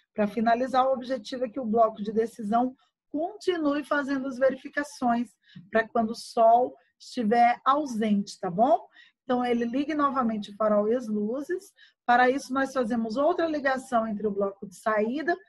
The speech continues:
que manda as luzes desligarem, e o bloco de decisão, criando um outro loop.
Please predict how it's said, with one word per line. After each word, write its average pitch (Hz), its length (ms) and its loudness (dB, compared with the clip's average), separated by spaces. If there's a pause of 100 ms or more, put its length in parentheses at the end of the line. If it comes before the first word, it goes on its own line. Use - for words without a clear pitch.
(300)
que 240 140 -2
manda 226 300 2
as 208 100 0
luzes 202 340 -4
desligarem, 240 800 2 (400)
e 339 60 0
o 339 100 0
bloco 294 320 2
de 247 140 -6
decisão, 262 540 -4
criando 262 420 -6
um 262 220 -12
outro 349 320 -2
loop. 226 280 -2